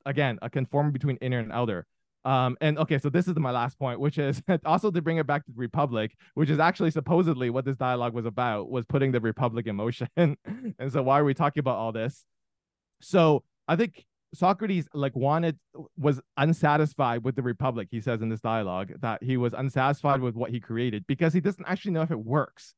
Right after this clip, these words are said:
right? Like, we have to put it in motion first. Like, he just described this static theory, but what does it look like in, like, once we set things into motion? So we have to understand causes. So this is what a lot of this dialogue is about.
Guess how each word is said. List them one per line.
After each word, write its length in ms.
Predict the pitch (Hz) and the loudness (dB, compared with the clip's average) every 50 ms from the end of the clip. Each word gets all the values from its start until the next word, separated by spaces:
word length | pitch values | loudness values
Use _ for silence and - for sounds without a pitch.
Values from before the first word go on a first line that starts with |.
| _ _ _ _ _ - | _ _ _ _ _ -10
right? 320 | 117 120 127 156 165 170 _ _ - | -4 -2 0 0 0 -2 _ _ -2
Like, 160 | 143 156 147 - | 0 0 0 0
we 140 | 135 151 | 2 2
have 120 | 165 170 170 | 2 2 2
to 80 | 175 | 0
put 140 | 139 156 185 | 0 0 -2
it 60 | - | 0
in 100 | - 147 | 0 -2
motion 580 | 131 127 143 156 151 - - 113 101 101 104 95 _ _ _ _ _ - | 2 2 2 2 2 0 -4 -6 -6 -6 -8 -10 _ _ _ _ _ 0
first. 360 | - 156 143 107 92 - - | 4 4 4 4 0 -4 -2
Like, 120 | 139 135 - | -4 -2 0
he 100 | 156 139 | -2 0
just 160 | 143 180 - | 0 0 -2
described 380 | 185 151 - - 151 151 139 | -2 -4 -2 0 0 2 2
this 100 | 143 147 | 2 -2
static 400 | - - - 139 131 139 139 135 _ _ - | -2 -2 -2 0 0 2 0 -2 _ _ -2
theory, 480 | 143 151 165 151 113 98 92 95 95 | 2 2 4 2 2 0 -4 -8 -8
but 160 | 101 98 131 127 | -6 -4 -4 -2
what 220 | 120 127 147 170 | 2 2 2 2
does 100 | 196 175 | 2 0
it 100 | 156 123 | -2 0
look 200 | 127 143 135 - | -2 -2 0 0
like 160 | 143 139 - | 0 0 0
in, 200 | 131 131 120 - _ _ | -2 -8 -8 -8 _ _
like, 200 | - 131 123 113 - | -4 -2 -2 -2 -4
once 360 | 120 110 113 131 139 151 - | -8 -4 0 0 0 0 -2
we 220 | 123 131 123 117 _ _ _ _ _ | -2 -2 -4 -4 _ _ _ _ _
set 260 | - - 147 - _ | -4 -2 -2 -2 _
things 220 | - 143 139 139 131 | -4 -2 0 0 0
into 160 | 135 123 123 | 0 0 0
motion? 500 | 117 127 139 156 151 - 123 98 92 104 | 0 2 2 2 2 0 -6 -8 -8 -6
So 100 | - 139 | -4 -2
we 100 | 131 139 | 2 2
have 140 | 156 165 - | 2 2 0
to 60 | 170 | 0
understand 360 | 151 151 147 - 143 135 123 | 0 0 0 0 -2 -4 -4
causes. 540 | - - 131 139 139 135 117 117 95 95 - | -4 0 2 2 2 2 0 -2 -6 -6 -8
So 160 | 123 117 117 | -8 -8 -6
this 160 | 113 139 147 | -4 -4 -4
is 60 | 131 | -2
what 180 | 127 117 131 127 | -2 -2 0 0
a 40 | 120 | 0
lot 180 | 113 117 117 | 0 0 0
of 60 | 120 113 | 0 -2
this 120 | 120 117 | -4 -6
dialogue 400 | - 117 113 113 110 110 113 113 | -4 -4 -2 -2 0 -2 -2 -2
is 80 | 110 104 | -4 -4
about. 380 | 101 92 131 131 123 107 - | -2 0 0 0 0 0 -4